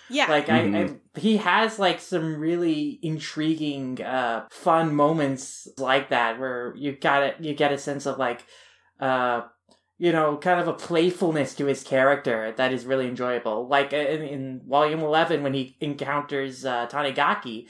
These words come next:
Speaker 2: and he's like, "Did, uh, Surumi send you after him?" And Tanigaki's like, "No, I don't care about that." But he, before he even helps him out, though, he f-, wants to force Tanigaki to, like, beg him to rescue him, so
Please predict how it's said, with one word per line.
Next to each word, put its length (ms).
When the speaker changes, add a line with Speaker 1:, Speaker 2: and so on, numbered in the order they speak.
Speaker 2:
and 100
he's 120
like, 280
"Did, 240
uh, 220
Surumi 380
send 160
you 60
after 220
him?" 80
And 80
Tanigaki's 380
like, 240
"No, 240
I 80
don't 160
care 160
about 200
that." 260
But 120
he, 180
before 400
he 220
even 160
helps 260
him 140
out, 260
though, 160
he 120
f-, 240
wants 260
to 100
force 340
Tanigaki 760
to, 260
like, 240
beg 380
him 280
to 120
rescue 380
him, 280
so 540